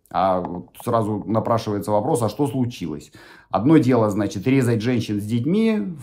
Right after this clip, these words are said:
в, э, поселениях, да, на юге, там, в кибуцах, в своих домах, которые не могут оказать сопротивление. А другое дело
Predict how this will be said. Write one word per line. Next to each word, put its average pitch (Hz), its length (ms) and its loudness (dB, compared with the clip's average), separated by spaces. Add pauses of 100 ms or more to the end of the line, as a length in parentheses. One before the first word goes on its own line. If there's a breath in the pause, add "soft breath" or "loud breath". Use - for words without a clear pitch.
(100)
в, 143 60 0
э, 139 280 6
поселениях, 135 800 4
да, 127 140 6
на 127 120 6
юге, 117 340 2
там, 98 360 0 (120)
в 117 100 -2
кибуцах, 127 720 0
в 110 160 -4
своих 123 360 2
домах, 123 360 8
которые 113 320 -2
не 120 80 2
могут 107 280 2
оказать 107 420 -2
сопротивление. 101 760 -2
А 98 40 -2
другое 156 360 2
дело 151 400 4